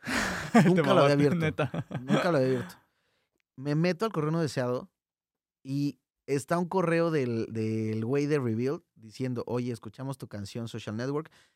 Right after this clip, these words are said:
Speaker 2: queremos preguntarte si tienes algo para nosotros".
Speaker 1: Órale.
Speaker 2: Yo dije, "No mames".
Speaker 1: O
Speaker 2: O
Speaker 1: sea, de
Speaker 2: sea,
Speaker 1: puro pedo por la prueba de covid,
Speaker 2: cien por ciento.
Speaker 1: terminaste dando con el correo de este güey.
Speaker 2: Siempre. Y, y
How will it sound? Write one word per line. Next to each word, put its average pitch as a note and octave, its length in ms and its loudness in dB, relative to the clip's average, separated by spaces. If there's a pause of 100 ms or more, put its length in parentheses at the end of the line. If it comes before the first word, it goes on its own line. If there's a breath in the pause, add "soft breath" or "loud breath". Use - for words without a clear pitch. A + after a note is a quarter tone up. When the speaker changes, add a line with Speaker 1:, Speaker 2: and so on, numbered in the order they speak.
Speaker 2:
queremos B2 300 -6
preguntarte A2+ 680 -8
si A#2 80 -14
tienes A#2+ 400 -16
algo A#2 260 -4
para G2 200 -6
nosotros". - 640 -14 (380)
Speaker 1:
Órale. A#2+ 560 -8
Speaker 2:
Yo D3 100 -2
dije, D3 220 -4
"No D#3+ 280 -6
mames". A#2+ 500 -10
Speaker 1:
O B2+ 80 -4
Speaker 2:
O B2+ 40 -2
Speaker 1:
sea, C#3 120 2
de C#3+ 60 6
Speaker 2:
sea, B2+ 80 -2
Speaker 1:
puro D#3+ 260 4
pedo F#3+ 240 2
por G3 120 -2
la E3+ 120 0
prueba D#3 220 0
de F3+ 100 0
covid, D3+ 340 0
Speaker 2:
cien C#3 200 0
por E3 100 0
ciento. C#3 180 2
Speaker 1:
terminaste E3+ 120 -4
dando D3+ 280 -2
con D#3+ 200 -6
el C3+ 160 -6
correo B2+ 360 -2
de C3 80 2
este C3 220 -8
güey. B2 220 0
Speaker 2:
Siempre. A#2 260 -4
Y, A#2+ 180 -2
y B2 480 0